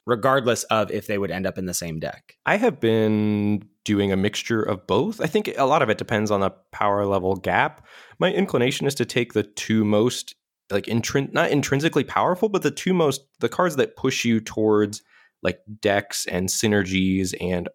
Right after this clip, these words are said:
Speaker 2: archetypes the most, even if they're disparate archetypes. But it's really tempting, you know, if you get two that are in the same that also do that, that go really well together, to do that. I don't think there's a, a hard and fast answer here.
Speaker 1: Yeah, I'd say, I think I have by and large been trying to take two cards that'll end up in the same deck together, like, two things that'll go well together.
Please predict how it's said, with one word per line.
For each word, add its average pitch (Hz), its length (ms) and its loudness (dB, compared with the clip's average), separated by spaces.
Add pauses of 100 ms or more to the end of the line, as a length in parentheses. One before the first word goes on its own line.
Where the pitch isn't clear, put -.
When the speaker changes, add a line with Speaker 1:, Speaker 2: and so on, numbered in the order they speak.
(160)
Speaker 2:
archetypes 92 680 -2
the 95 100 -2
most, 101 380 0
even 113 180 2
if 104 100 0
they're 95 140 2
disparate 120 340 -2
archetypes. 180 500 0 (320)
But 127 120 2
it's 143 160 -2
really 226 180 2
tempting, 101 400 0
you 90 80 2
know, 92 140 2
if - 80 -4
you 95 80 0
get 98 240 -2
two 104 300 0
that 95 120 2
are 90 100 2
in 95 160 2
the 87 80 0
same 101 440 0
that 90 160 -2
also 98 240 -2
do 113 180 0
that, 87 160 -2
that 98 80 -6
go 101 100 0
really 92 220 -2
well 101 140 2
together, 87 320 -6
to 90 80 -6
do 92 140 0
that. 82 220 0
I 120 60 0
don't 175 120 0
think 156 140 -2
there's 95 220 0
a, 87 240 2
a 95 80 0
hard 95 220 -2
and 87 100 -4
fast - 240 -6
answer 80 240 -8
here. 104 220 -4 (160)
Speaker 1:
Yeah, 135 280 0
I'd 185 160 0
say, 208 340 0 (120)
I 123 80 2
think 156 180 -2
I 135 140 4
have 123 140 0
by 117 160 4
and 110 100 0
large 107 160 0
been 104 140 -4
trying 98 340 0
to 95 100 -8
take - 320 -4
two - 160 -4
cards 98 300 -2
that'll 95 180 0
end 92 140 -4
up 90 140 -4
in 90 80 -8
the 90 80 -8
same 104 240 -6
deck 117 160 -2
together, 143 320 0
like, 101 180 0
two 107 140 -4
things 98 180 -6
that'll 90 300 -6
go 98 160 0
well 95 260 0
together. 131 460 -2